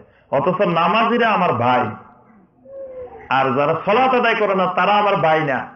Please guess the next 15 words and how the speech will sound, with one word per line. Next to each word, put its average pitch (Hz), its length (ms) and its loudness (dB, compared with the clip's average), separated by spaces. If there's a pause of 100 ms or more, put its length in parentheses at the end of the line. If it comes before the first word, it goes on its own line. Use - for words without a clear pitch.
(1900)
অথচ 175 380 0 (720)
আমরা 151 360 0
দেখে 160 340 -2
ইমাম 185 260 0
সাহেবেরাই 190 640 0 (280)
নামাজিদেরকে 190 760 0
আমরা 160 200 0
ভ্রাতৃত্ব 151 440 -2
থেকে 147 200 -2
বাদ 139 260 0
দিয়ে 117 180 0
দিই। 95 200 -6 (1700)
এক 160 220 0
ইমাম 170 280 0
সাহেব 185 280 0